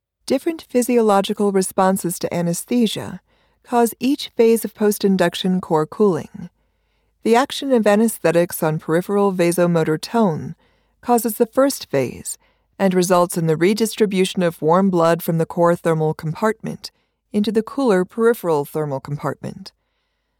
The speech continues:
The resulting decrease in core temperature can reach rates of negative one point six degrees Celsius, negative two point eight eight degrees Fahrenheit,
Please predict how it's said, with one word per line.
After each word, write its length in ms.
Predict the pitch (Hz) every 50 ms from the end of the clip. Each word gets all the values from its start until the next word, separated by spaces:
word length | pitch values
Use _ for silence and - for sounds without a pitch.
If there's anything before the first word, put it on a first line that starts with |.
| _ _ -
The 80 | - 214
resulting 600 | 226 214 247 247 262 269 - 285 277 269 254 226
decrease 540 | 202 214 220 214 - - 220 202 208 - 202
in 140 | 185 185
core 220 | - - 180 170 175
temperature 640 | - - - 240 240 226 190 170 - - 151 147 151
can 320 | 151 - 165 156 156 147
reach 320 | 151 165 214 233 - - -
rates 320 | - 175 180 196 196 - -
of 120 | 151 160
negative 460 | 143 147 160 180 233 233 240 220 -
one 220 | 202 190 190 202 202
point 260 | - 202 202 196 -
six 280 | - - 180 - -
degrees 320 | - 160 - 160 151 151 -
Celsius, 680 | - 226 226 214 - - - - - 156 - - - - _ _ _ _ _ _ _ _ _ _ _ -
negative 360 | 165 143 143 143 135 131 -
two 200 | - - 190 196
point 320 | 196 - - 175 180 180 - -
eight 180 | - 160 -
eight 240 | - 143 156 165 -
degrees 340 | - - - 147 143 139 -
Fahrenheit, 600 | - 175 175 170 156 147 143 160 165 185 - -